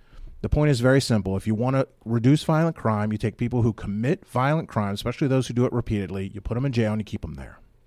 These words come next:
Progressive Democrats are absolutely opposed to that. They see, they see incarceration as the problem and not a solution to crime.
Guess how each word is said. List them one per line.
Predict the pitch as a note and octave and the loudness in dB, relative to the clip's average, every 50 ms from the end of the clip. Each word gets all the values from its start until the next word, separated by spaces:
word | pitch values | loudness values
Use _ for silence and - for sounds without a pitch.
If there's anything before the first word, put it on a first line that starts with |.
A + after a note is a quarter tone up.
| _ _ _ _ _ _ _ _ _ _ _ _ _ _ _ _ _ _ _ _ _ - - - - - - _ _ _ _ _ _ _ _ - | _ _ _ _ _ _ _ _ _ _ _ _ _ _ _ _ _ _ _ _ _ -20 -20 -20 -20 -20 -20 _ _ _ _ _ _ _ _ -4
Progressive | G#2+ G#2+ G2 B2 B2+ C3+ - F3+ C#3 | -4 0 2 2 2 4 4 4 6
Democrats | A#2+ C#3 C3+ C#3 - - B2 A#2 - | 6 6 6 4 4 2 2 2 2
are | - - _ | -2 -4 _
absolutely | G#2 A2 G#2+ G#2+ - - C3+ C3 B2+ - B2+ B2 B2+ | -2 -2 -2 0 2 2 4 4 4 4 2 4 4
opposed | C3 - - - - C3 B2+ B2 B2+ B2+ A#2 - - | 2 2 0 2 4 6 6 6 6 4 2 0 -2
to | - B2+ F#2+ | 0 0 0
that. | F2+ D#2+ C#2 B1 - _ | 0 -2 -8 -10 -12 _
They | - A2+ C3 C#3 | -4 -2 -2 -2
see, | - - - C3+ B2+ B2 B2 B2 _ _ _ _ _ - - _ | -2 0 2 2 2 2 2 -2 _ _ _ _ _ -20 -12 _
they | A2 G#2+ - - - G#2+ A#2+ B2+ | -6 -6 -6 -6 -6 -2 0 0
see | C3 - - C#3+ C#3 | 2 2 2 2 2
incarceration | C3 C3 - C3 B2+ B2+ - - A#2 A#2+ A#2+ A#2+ - - A#2+ A2+ | 2 2 4 4 4 4 4 2 2 4 4 4 2 2 0 0
as | - G2+ F#2+ - | 0 -4 -6 -8
the | - F#2+ | -8 -10
problem | - - - A2+ A2 A2 B2+ C3+ D3+ D#3+ F3 F#3 - - | -8 -4 0 2 4 4 4 4 4 4 2 0 -2 -4
and | G#2 G2 | -6 -4
not | F#2+ G2 G#2 A2+ | -4 -4 -4 -4
a | |
solution | - - - A#2 A2+ G#2+ G2+ - - G2 | -6 -4 -2 0 0 0 0 -2 -4 -6
to | F#2+ | -6
crime. | - - G2+ E2+ - - - - | -6 -6 -8 -8 -10 -10 -16 -20